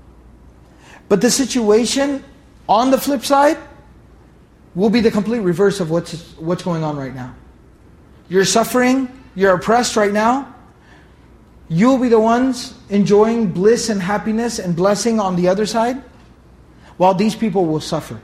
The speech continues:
for what they've done here. So it's not only a consolation to the Prophet sallallahu alaihi wasallam, but it's a consolation to the believers in general. And it finally ends with emphasizing the message of the Qur'an,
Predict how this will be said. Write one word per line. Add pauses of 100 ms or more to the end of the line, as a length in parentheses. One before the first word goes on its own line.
(160)
for
what
they've
done
here. (460)
So
it's
not
only
a
consolation
to
the
Prophet
sallallahu
alaihi
wasallam,
but (120)
it's
a
consolation
to
the
believers
in
general. (480)
And
it
finally
ends
with
emphasizing
the
message
of
the
Qur'an,